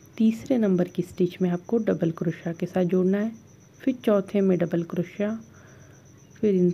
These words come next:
पाँच नंबर में डबल क्रोशिया, और फिर इस तरह से आपको पाँच double क्रोशिया बनाने हैं इस pattern के ऊपर।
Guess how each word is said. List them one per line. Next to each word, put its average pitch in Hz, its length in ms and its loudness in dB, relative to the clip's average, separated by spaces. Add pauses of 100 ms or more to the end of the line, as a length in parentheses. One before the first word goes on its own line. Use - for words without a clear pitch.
(120)
पाँच 165 360 -6 (200)
नंबर 170 420 2
में 165 140 0 (380)
डबल 165 260 0
क्रोशिया, 170 460 -4 (1080)
और 196 160 0
फिर 240 420 -2
इस - 200 -8
तरह 180 280 0
से - 160 -4
आपको 214 440 -4 (1500)
पाँच 214 340 -2 (120)
double 180 300 2
क्रोशिया 180 360 0
बनाने 185 380 2
हैं 233 180 -2 (1300)
इस 220 200 -4
pattern 175 440 -2
के 180 120 -2
ऊपर। 196 420 -2